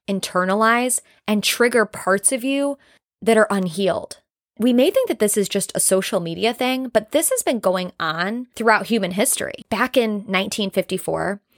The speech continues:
psychologist Leon Festinger hypothesized that we make comparisons as a way of evaluating ourselves. At its root, the impulse is connected to instant judgments we make of other people, a key element of the brain's social cognition network that can be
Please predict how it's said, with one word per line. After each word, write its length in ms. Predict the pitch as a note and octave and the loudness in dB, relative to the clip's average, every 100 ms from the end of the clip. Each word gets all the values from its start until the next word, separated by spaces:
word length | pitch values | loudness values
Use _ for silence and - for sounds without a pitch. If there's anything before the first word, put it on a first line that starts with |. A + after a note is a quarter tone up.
| _ _ _ | _ _ _
psychologist 680 | - F#3+ F#3+ F#3 F#3+ F#3+ F#3+ | 0 0 2 2 2 2 0
Leon 480 | F#3 F#3 F#3 F#3 F#3+ _ | 0 0 0 0 -4 _
Festinger 760 | - D4 - G3 D#3+ D#3+ A3+ D4+ | -2 0 2 0 -2 -6 -8 -8
hypothesized 800 | - A3+ G#3+ C4+ C#4+ C4 B3+ G#3+ | -4 0 2 2 2 2 0 -2
that 120 | - | -2
we 100 | G3+ | 0
make 220 | G3 G3+ | -2 -2
comparisons 800 | D4 A#3 G#3+ G3+ - G3+ G3 F#3+ - | -6 -2 0 0 0 -2 -4 -6 -4
as 140 | F#3+ | -2
a 60 | G3 | 2
way 440 | F#3+ F#3+ G3 G#3 - | 4 4 4 0 0
of 300 | F#3 F3+ E3+ | 2 2 0
evaluating 640 | F#3 F3 E3+ F3+ F3 D#3+ - | -2 2 2 4 2 -2 -4
ourselves. 640 | F#2 - - - - - _ _ _ - | -6 -6 -6 -8 -10 -12 _ _ _ -2
At 120 | G#3+ | 2
its 200 | G#3 - | 2 2
root, 200 | A3 A#3+ | 2 2
the 120 | - | 0
impulse 380 | G#3 G#3 A#3 A#3+ | 0 0 0 0
is 160 | - - | 0 -4
connected 520 | - G#3+ G#3+ - G3 | -2 -2 -2 -6 -6
to 220 | - - | -4 -2
instant 480 | G#3+ C4 - G4 - | 0 2 2 0 0
judgments 680 | G3+ F3+ F3+ E3+ E3+ - G#3+ | 2 2 2 -8 -6 -6 -4
we 120 | A3 G#3+ | -2 0
make 280 | F3+ E3+ | 0 0
of 100 | F3+ | 0
other 180 | E3+ E3+ | -2 -2
people, 500 | - D4 - - - _ _ _ _ _ _ _ - | -4 -8 -4 -6 -8 _ _ _ _ _ _ _ -4
a 80 | |
key 300 | - - C4+ - | -2 0 2 4
element 420 | G#3 G#3+ G#3+ G#3 | 4 4 2 2
of 120 | F#3+ | 0
the 80 | F#3+ | 0
brain's 400 | F3 F#3 F#3 F#3+ | 2 0 2 0
social 440 | - F#3 - G3+ | 2 0 2 0
cognition 680 | G3 F3 E3+ E3+ E3+ - F3 | 2 0 0 0 -2 0 0
network 520 | E3+ - - F#3 - | 0 0 -2 -2 -2
that 140 | - - | -2 0
can 120 | F#3+ | 0
be 140 | F#3 | -2